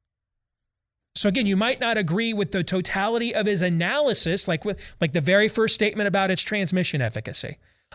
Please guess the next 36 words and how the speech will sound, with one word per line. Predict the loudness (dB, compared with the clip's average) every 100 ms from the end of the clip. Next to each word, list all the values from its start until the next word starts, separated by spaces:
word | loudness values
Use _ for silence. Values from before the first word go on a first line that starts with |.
| -2
I | 0 2
would | 0
not | 0 -2 0
go | 2
so | 2 0
far | 2 2
as | 0
to |
say | 0 0
it |
has | 0 0
none, | 2 2 0 0 -2 -2 -6 -6 -4 -4 -6 -12 -20 _ _
based | -2 0
on | 2
the |
da-, | 2 0 0
data | 0 0 0
I | 0
have | 0
seen. | -2 -4 -8 -10 -14 _ _ _ _ _ _ _ _ _ _ _ _ _ _ _ _ _ _ _ _ _ -4
But | 2
I | 2
agree | 2 2 2
that | 0
it | 0
certainly | 0 0 0
doesn't | 0 0 0
have | 0 0
any | 0 0
that | -2 -2
justifies | 0 0 0 0 0 0 0
mandating | 0 2 0 0 0
it | 0
in | 0
any | -2 -2
way. | -4 -6